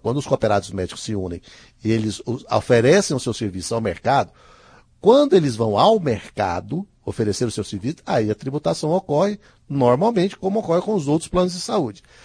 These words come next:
Mas a relação da cooperativa com os médicos cooperados,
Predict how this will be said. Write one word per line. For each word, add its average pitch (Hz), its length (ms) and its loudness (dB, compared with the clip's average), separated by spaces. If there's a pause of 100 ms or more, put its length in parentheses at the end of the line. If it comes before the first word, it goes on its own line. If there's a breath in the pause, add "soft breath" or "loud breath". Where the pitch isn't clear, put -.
(180 soft breath)
Mas 180 220 2
a 208 60 6
relação 202 600 4 (300 soft breath)
da 139 200 4
cooperativa 123 640 -2
com 220 260 2
os 143 140 0
médicos 175 540 4
cooperados, 120 580 0